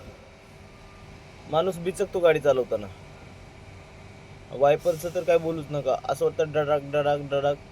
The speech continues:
एकदम जुनी पुराणी गाडी असल्यासारखं, अ, फील येते मित्रांनो. ज्यावेळेस वायपर चालू करतो त्यावेळेस डुडुक, डुडुक, डुडुक असा आवाज येतो. वातावरण छान झाले मित्रांनो. आणि बॉयलर बघा आपला कसा दूर आणते मित्रांनो.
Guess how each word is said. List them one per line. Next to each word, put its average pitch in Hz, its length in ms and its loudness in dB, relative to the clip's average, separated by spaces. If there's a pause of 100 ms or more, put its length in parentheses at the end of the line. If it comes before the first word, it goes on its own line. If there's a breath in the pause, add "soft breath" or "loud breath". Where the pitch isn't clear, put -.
(320)
एकदम 151 380 -4
जुनी 160 220 -4
पुराणी 160 380 0
गाडी 160 200 6
असल्यासारखं, 156 640 4 (640)
अ, 151 320 4 (120)
फील 190 200 2
येते 165 260 0
मित्रांनो. 160 500 -2 (580)
ज्यावेळेस 147 300 2
वायपर 151 280 0
चालू 147 220 0
करतो 143 300 -4
त्यावेळेस 139 380 -2 (180)
डुडुक, 160 220 -4 (120)
डुडुक, 160 220 -4 (100)
डुडुक 156 260 -6
असा 147 180 2
आवाज 147 220 2
येतो. 151 260 -4 (1700)
वातावरण 143 480 2
छान 135 140 -4
झाले 131 180 2
मित्रांनो. 120 360 -8 (2250)
आणि 123 120 -10
बॉयलर 156 360 4
बघा 175 180 8
आपला 160 200 4
कसा 156 220 0
दूर 143 240 2
आणते 123 260 4
मित्रांनो. 110 400 -4